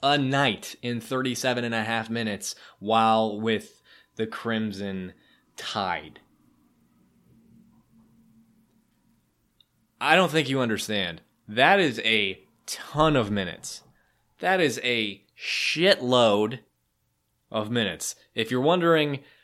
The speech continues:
how many a shitload is, estimated is,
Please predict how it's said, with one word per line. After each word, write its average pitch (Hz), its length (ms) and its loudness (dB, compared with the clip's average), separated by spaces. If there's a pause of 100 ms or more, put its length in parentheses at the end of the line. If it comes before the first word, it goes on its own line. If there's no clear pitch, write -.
(500)
how 139 300 4
many 127 580 0 (180)
a 117 40 -8
shitload 127 500 4
is, 120 320 2
estimated 123 560 2
is, 127 340 0